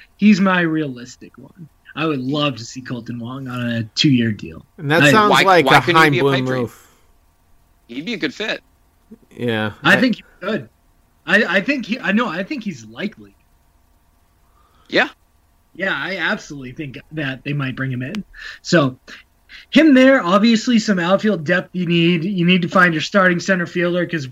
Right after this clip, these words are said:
Speaker 1: Duran's definitely not ready yet. He's still on year two of a new swing. So we gotta let him develop. Um,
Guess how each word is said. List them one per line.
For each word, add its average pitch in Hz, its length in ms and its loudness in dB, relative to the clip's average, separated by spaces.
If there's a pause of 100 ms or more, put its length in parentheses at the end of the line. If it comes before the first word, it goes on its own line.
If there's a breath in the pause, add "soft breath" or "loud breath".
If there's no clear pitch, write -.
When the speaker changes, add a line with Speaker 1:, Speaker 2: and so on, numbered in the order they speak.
(280)
Speaker 1:
Duran's 175 640 0 (180)
definitely 185 340 0
not 170 180 2
ready 156 240 0
yet. 160 240 2
He's 147 160 -8
still 175 320 0
on 156 180 -2
year 151 220 0
two 160 220 2
of 143 100 0
a 139 40 -2
new 139 200 0
swing. 135 580 -2 (380 loud breath)
So 160 120 -4
we 165 80 4
gotta 180 200 6
let 180 180 4
him 175 180 4
develop. 131 580 -4 (140)
Um, 127 560 -2